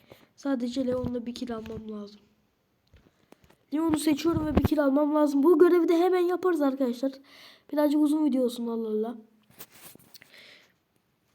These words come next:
Eğlenceli video oldu aslında. Bütün Brawl Pass'i, Brawl Pass'i açtık. İzlemeyi de unutmayın yani.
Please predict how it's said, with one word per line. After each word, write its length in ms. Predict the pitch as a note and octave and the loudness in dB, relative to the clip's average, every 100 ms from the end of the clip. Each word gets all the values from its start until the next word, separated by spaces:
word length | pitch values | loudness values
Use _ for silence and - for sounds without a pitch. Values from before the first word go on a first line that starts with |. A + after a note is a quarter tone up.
| _ _ A#3+ | _ _ 0
Eğlenceli 560 | B3+ C#4 C4 D#4 D4 | 4 4 4 2 2
video 220 | C4+ D4 | 2 2
oldu 180 | D4+ B3 | 2 2
aslında. 320 | A3 G#3+ A3+ | -2 -4 -8
Bütün 200 | G#3+ B3+ | -6 -6
Brawl 280 | A#3 B3 A#3+ | -2 -2 -2
Pass'i, 300 | B3 B3 A#3+ | -4 -4 -2
Brawl 180 | A#3+ A#3+ | -2 -4
Pass'i 180 | A#3+ B3 | -8 -10
açtık. 580 | A3+ A#3+ - C4+ - - - - - _ _ - - | -10 -10 -8 -10 -10 -20 -20 -20 -20 _ _ -18 -12
İzlemeyi 400 | B3 C4+ C4 A#3+ | -6 -4 -4 -4
de 60 | C4+ | -4
unutmayın 400 | C#4 - B3+ A3 | -4 -6 -8 -8
yani. 240 | G#3 G3+ | -10 -14